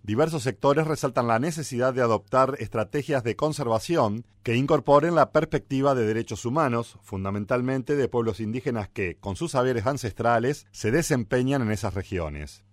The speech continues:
Esta fue una de las premisas que se trabajó en la decimoquinta reunión de la Conferencia sobre Diversidad Biológica de Naciones Unidas, que tuvo lugar el mes pasado en Montreal, Canadá.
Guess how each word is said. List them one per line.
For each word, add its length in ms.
Esta 300
fue 220
una 180
de 60
las 100
premisas 480
que 100
se 120
trabajó 640
en 100
la 100
decimoquinta 760
reunión 400
de 40
la 120
Conferencia 680
sobre 300
Diversidad 560
Biológica 540
de 80
Naciones 380
Unidas, 560
que 140
tuvo 220
lugar 220
el 100
mes 120
pasado 560
en 100
Montreal, 460
Canadá. 480